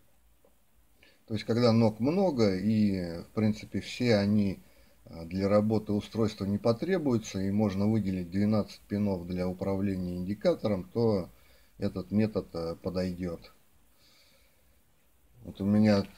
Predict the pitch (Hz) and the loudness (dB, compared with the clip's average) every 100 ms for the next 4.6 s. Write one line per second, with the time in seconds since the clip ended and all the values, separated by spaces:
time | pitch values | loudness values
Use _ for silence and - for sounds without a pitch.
0 | - 95 90 - 113 - 117 104 104 - | -10 -8 -8 -2 -2 4 2 2 -2 2
1 | 117 104 107 92 110 120 165 185 123 - | 2 2 -2 -2 2 2 4 2 0 -4
2 | - 107 123 104 98 95 90 90 101 104 | 0 2 2 -2 -2 0 -2 0 2 2
3 | 90 - 110 101 87 85 85 85 90 104 | 0 -4 -2 -2 -4 -8 -8 -6 -2 -2
4 | 92 90 - - 82 | -2 -6 -14 -16 -16